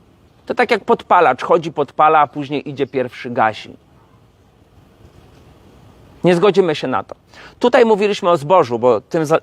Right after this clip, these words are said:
tym zajmuje się to gospodarstwo. Ale w ostatnich dniach spadki.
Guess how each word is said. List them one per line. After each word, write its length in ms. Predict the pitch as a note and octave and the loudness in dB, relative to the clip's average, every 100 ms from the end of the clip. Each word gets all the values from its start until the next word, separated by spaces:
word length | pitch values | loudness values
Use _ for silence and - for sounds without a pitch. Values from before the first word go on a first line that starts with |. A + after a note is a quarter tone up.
| - | 0
tym 160 | F#3 | 0
zajmuje 300 | E3+ D#3+ D#3 | 2 0 0
się 120 | D#3 E3+ | -4 -4
to 120 | D3 | -2
gospodarstwo. 760 | D3 - C#3+ C3 B2 - A2 - _ - - | -2 -2 0 0 -2 -10 -14 -16 _ -20 -2
Ale 180 | D3+ E3 | 2 2
w 60 | |
ostatnich 520 | F3+ - E3+ - F#3 D3+ | 0 -2 -4 -2 -8 -6
dniach 440 | D#3 D3 E3 - _ _ | -4 -2 -2 -6 _ _
spadki. 580 | - - D#3 - A2+ | -12 0 0 0 -16